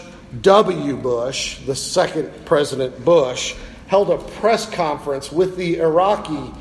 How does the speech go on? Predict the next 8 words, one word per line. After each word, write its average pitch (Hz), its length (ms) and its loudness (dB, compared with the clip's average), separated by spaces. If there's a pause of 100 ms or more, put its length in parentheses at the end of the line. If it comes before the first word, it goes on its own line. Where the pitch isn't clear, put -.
(220)
president, 139 680 0
and 165 140 2
a 160 60 6
journalist 170 680 0
threw 190 420 4
both 180 320 2
his 151 160 0
shoes 160 640 -2